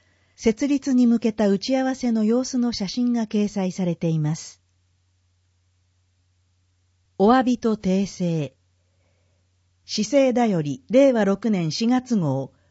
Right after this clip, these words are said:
五ページ。福島ものづくり企業ファイル、ナンバー二十二の記事中、表記に誤りがありましたので、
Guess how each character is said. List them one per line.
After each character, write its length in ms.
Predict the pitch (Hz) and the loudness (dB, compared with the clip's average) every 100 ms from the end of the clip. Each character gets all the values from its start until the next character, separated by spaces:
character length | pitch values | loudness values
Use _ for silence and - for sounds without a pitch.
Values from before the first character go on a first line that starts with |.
| _ | _
五 140 | 180 | -6
ペ 240 | 180 214 190 | -2 0 0
ー 20 | |
ジ。 240 | 139 104 - _ _ _ _ _ | -4 -12 -16 _ _ _ _ _
福 220 | - 285 | -10 -6
島 280 | 285 254 190 | -2 0 0
も 140 | 185 | 2
の 120 | 226 247 | 4 2
づ 100 | 233 | 0
く 140 | 208 | -4
り 120 | 160 | -6
企 220 | 147 220 247 | -2 2 2
業 180 | 240 | 2
フ 80 | 220 | -2
ァ 140 | 220 202 | -4 -4
イ 80 | |
ル、 160 | 143 143 _ - | -4 -6 _ -4
ナ 160 | 214 262 | 0 2
ン 80 | 240 | 2
バ 180 | 208 | 2
ー 20 | 202 | 2
二 160 | 226 | 0
十 220 | 214 220 208 | 0 0 0
二 140 | 220 | 0
の 160 | 180 143 | 0 -2
記 160 | - | -6
事 160 | 156 170 | -6 -6
中、 360 | - 160 139 - _ _ _ - 269 | -6 -4 -4 -8 _ _ _ -6 0
表 180 | 277 | 0
記 140 | 277 214 | 0 -2
に 160 | 190 - | -2 -2
誤 380 | 180 247 269 | 0 0 0
り 100 | 277 240 | -2 -2
が 140 | 190 | 0
あ 60 | 170 | -2
り 120 | 180 | -2
ま 120 | 190 | -2
し 100 | - | -4
た 140 | 170 | -6
の 120 | 147 127 | -4 -4
で、 180 | 127 | -6